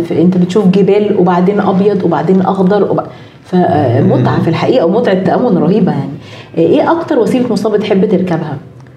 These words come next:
Speaker 1: وعش-، وتساعدك في التصوير؟
Speaker 2: القطر أنا بحبه جدًا.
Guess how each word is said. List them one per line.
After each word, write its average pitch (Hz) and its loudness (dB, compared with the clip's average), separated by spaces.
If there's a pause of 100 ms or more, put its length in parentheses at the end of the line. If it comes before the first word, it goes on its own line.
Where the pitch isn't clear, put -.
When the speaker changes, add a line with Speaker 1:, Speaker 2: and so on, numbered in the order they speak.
(260)
Speaker 1:
وعش-، - -2
وتساعدك 226 0
في - -6
التصوير؟ 175 -2 (440)
Speaker 2:
القطر 120 -2
أنا 101 -2
بحبه 95 -2
جدًا. 82 -4